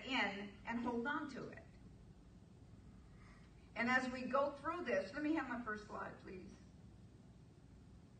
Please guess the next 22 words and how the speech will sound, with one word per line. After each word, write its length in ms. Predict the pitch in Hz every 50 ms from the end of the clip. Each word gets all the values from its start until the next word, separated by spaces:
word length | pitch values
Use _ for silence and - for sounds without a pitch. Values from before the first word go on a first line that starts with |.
| - - - - - - - - - - - - - - - - - -
As 140 | 240 247 247
we 80 | 254
go 260 | 254 254 285 302 330 -
through 160 | 359 349 320 294
it, 120 | 285 262 -
what 200 | 262 269 - 262
we're 200 | 277 302 302 -
about 360 | - 269 254 254 - - - -
here 440 | - 233 214 190 175 170 175 175 - - - - -
is 120 | 208 214 214 - - -
changing 500 | 311 277 277 285 285 262 247 240 240 214
the 100 | 208 208 -
culture 800 | - - - 320 285 311 320 - - - 180 175 160 156 165 - - - - - - - - - - - - - - - - - - - - - - - - - - - -
that 200 | - 214 - 226
we 80 | 254 247
walk 360 | 233 240 262 262 302 302 -
in 160 | 269 233 226
right 280 | 220 226 233 247 240 -
now. 440 | 247 226 208 214 226 226 220 - 247 247 - - - - - - - - - - - - - - - - - - - - - - - - - - - -
We're 160 | 214 226 233 233
changing 560 | 269 302 285 294 285 277 262 254 262 240 240
the 100 | 226